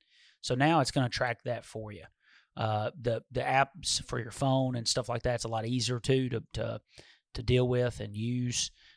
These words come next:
Uh, fro-, straight in one place, you'll be able to access things like the podcast and all the stuff that you're used to seeing on S R M three sixty, where y-, we're combining that with Ceridian's application to make it a lot more streamlined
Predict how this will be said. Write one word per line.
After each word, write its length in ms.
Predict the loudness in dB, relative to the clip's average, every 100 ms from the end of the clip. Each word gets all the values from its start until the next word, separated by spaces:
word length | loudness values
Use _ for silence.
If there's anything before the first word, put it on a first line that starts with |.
| _
Uh, 320 | -4 -4 -4
fro-, 400 | -6 -2 0 0
straight 500 | 0 -2 0 -2 -2 -6
in 180 | -8
one 260 | -6 -6 -8 -12
place, 580 | -8 -4 -4 -2 -4 -4
you'll 240 | -8 -12 -8
be 140 | -8
able 120 | -8
to 120 | -8
access 760 | -10 -10 -8 -6 -6 -6 -8 -10 _ _ _ -8
things 260 | -6 -4
like 160 | -4 -4
the 60 | -2
podcast 720 | 0 -2 -4 -4 -4 -6 -8
and 140 | -10
all 120 | -10
the 60 | -6
stuff 320 | -4 -4 -6
that 120 | -10 -12
you're 160 | -12
used 260 | -10 -6 -4
to 80 | -2
seeing 300 | -4 -6 -8
on 140 | -8
S 180 | -6 -6
R 80 | -8
M 80 |
three 160 | -10 -6
sixty, 500 | -6 -6 -10 -10 -12 -18 -20 _
where 180 | -8 -6
y-, 200 | -8 -12 -8
we're 220 | -6 -6
combining 580 | -10 -10 -8 -8 -8 -6
that 240 | -8 -6
with 140 | -4 -2
Ceridian's 600 | -4 -6 -8 -8 -6 -6
application 800 | -6 -8 -8 -6 -4 -6 -8 -16 _ _ _
to 80 | -8
make 260 | -4 -4 -6
it 120 | -10
a 80 | -8
lot 380 | -8 -6 -6 -8 _ -14
more 200 | -6 -2
streamlined 800 | -2 -2 -4 -6 -6 -6 -6 -8